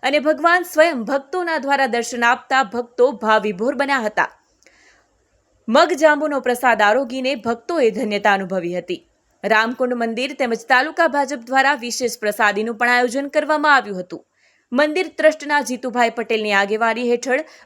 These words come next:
ભવ્ય રથયાત્રાને શાંતિપૂર્ણ રીતે સંપન્ન કરાઈ હતી. આ પ્રસંગે નગરપાલિકાના પ્રમુખ લલિતાબેન રાજપુરોહિત, શહેર ભાજપ પ્રમુખ ધર્મેન્દ્ર પુષ્કરણા સહિત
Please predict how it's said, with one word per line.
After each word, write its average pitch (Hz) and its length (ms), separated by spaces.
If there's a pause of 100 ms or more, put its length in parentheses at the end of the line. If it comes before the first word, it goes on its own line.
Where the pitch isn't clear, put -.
ભવ્ય 302 280
રથયાત્રાને 277 760
શાંતિપૂર્ણ 302 640
રીતે 220 320
સંપન્ન 196 440
કરાઈ 175 320
હતી. 165 340 (460)
આ 226 100
પ્રસંગે 302 420
નગરપાલિકાના 294 760
પ્રમુખ 247 400
લલિતાબેન 294 600
રાજપુરોહિત, 202 720 (420)
શહેર 330 240
ભાજપ 294 360
પ્રમુખ 247 380
ધર્મેન્દ્ર 262 400
પુષ્કરણા 220 560
સહિત 220 380